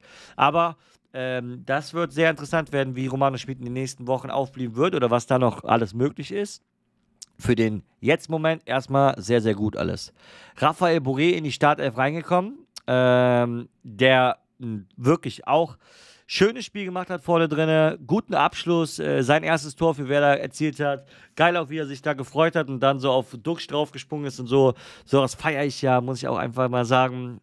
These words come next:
Ähm, auch mit der Aussage vor dem Spiel, dass er auf jeden Fall länger bei Werder bleiben will, dass es nur an den Vereinen liegt und so. Ähm,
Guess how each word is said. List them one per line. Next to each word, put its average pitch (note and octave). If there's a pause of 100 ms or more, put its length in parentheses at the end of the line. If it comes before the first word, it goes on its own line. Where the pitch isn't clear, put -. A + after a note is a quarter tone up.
Ähm, A2+
auch B2
mit B2+
der A#2+
Aussage C3+
vor E3+
dem D#3+
Spiel, D3 (320)
dass B2
er A#2
auf A2+
jeden D3
Fall C3
länger D#3+
bei C#3+
Werder C#3+
bleiben C3
will, B2+
dass A#2
es -
nur B2+
an B2
den A#2
Vereinen D3+
liegt C#3+
und C3+
so. C3
Ähm, A#2